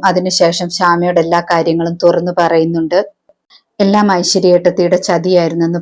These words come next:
പറയുന്നു. അത് കേൾക്കുമ്പോൾ ശ്യാമ പറയുന്നുണ്ട് ഞാൻ ഉറപ്പായിട്ടും ഐശ്വര്യേട്ടത്തിയെ പോയി കാണാം, അതിനുശേഷം പൈസ വാങ്ങാമെന്നൊക്കെ പറയുന്നുണ്ട്. ആ സമയത്ത് അഖിൽ പറയുന്നുണ്ട് ഐശ്വര്യേട്ടത്തിയാണെങ്കിൽ എല്ലാ സ്റ്റാഫിന്റെ മുന്നിൽ വെച്ച് നമ്മളെ ഒരുപാട് നാണം കെടുത്തും, അത്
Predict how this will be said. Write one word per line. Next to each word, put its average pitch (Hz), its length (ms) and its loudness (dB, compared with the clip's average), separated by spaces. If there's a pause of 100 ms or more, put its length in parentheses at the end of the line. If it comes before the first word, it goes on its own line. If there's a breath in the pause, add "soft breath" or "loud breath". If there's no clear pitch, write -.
പറയുന്നു. 170 340 -2 (120)
അത് 185 180 -2
കേൾക്കുമ്പോൾ 170 440 -4
ശ്യാമ 175 420 -4
പറയുന്നുണ്ട് 170 460 0 (140)
ഞാൻ 185 140 -2 (100)
ഉറപ്പായിട്ടും 170 560 -2 (140)
ഐശ്വര്യേട്ടത്തിയെ 170 720 -2 (100)
പോയി 170 160 2 (100)
കാണാം, 170 240 0 (320 loud breath)
അതിനുശേഷം 185 600 -2
പൈസ 170 260 -2 (120)
വാങ്ങാമെന്നൊക്കെ 170 600 0 (100)
പറയുന്നുണ്ട്. 170 540 -2 (720 soft breath)
ആ 202 100 4 (120)
സമയത്ത് 185 380 0
അഖിൽ 180 280 -2
പറയുന്നുണ്ട് 175 480 0 (160)
ഐശ്വര്യേട്ടത്തിയാണെങ്കിൽ 175 920 0 (100)
എല്ലാ 170 180 0 (100)
സ്റ്റാഫിന്റെ 175 560 -2
മുന്നിൽ 170 280 -6
വെച്ച് 180 180 -6 (100)
നമ്മളെ 170 340 -2
ഒരുപാട് 170 420 0 (120)
നാണം 170 340 -2
കെടുത്തും, 165 320 -2 (300 loud breath)
അത് 175 100 0